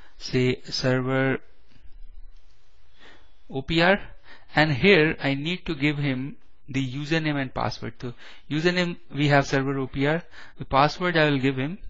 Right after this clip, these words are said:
because we need to log out and then we need to log in with this username and password. So we need to set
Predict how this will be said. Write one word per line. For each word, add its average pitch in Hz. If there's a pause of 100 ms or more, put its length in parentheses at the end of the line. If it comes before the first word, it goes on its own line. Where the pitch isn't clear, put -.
(880)
because 135
we 135
need 143
to 151
log 135
out 143
and 127
then 139
we 135
need 135
to 143
log 131
in 151 (480)
with 117
this 147
username 139
and 135
password. 127
So -
we 156
need 165
to 175
set 151